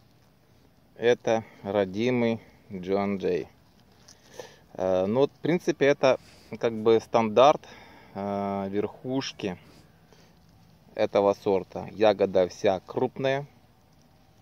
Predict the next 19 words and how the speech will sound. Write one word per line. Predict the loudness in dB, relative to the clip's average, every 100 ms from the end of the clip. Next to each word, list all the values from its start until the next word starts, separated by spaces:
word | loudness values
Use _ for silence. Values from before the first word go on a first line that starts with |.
| _ _ _
Вся, | -6 -6 -6 -14 _ _ _
вся | -4 -4
крупная. | -2 -8 -6 -6 -8 -10 _ _ _ _ _ _ _ _ -14
И | -8 -6 -6
такая, | -8 -4 -2 0 -2 -4 -12 _ _ _ _ _ _ _ _ _ _ _ _ _ _
э, | -14 -10 -8 -8 -10 -12 -14
как | -18
бы | -10 -10 -8
урожайная | -4 -2 -2 -2 -2 -2 -4 -6 -8 _ _ _ _
и | -12
прикольная. | -10 -10 -6 -4 -4 -6 -10 -12 _ _ _ _ _
Так, | -8 -6 -4 -6 -6 -20 _ _ -14
и | -8
еще | -6 -6 -4 -4 -4 _ _ _ _
одну | -10 -10 -8 -12 -14 _ _ _ _ _ _ _ _ _ _ _ -16
покажу. | -12 -10 -10 -12 -12
Вот | -8 -6
это | -2
вот, | -2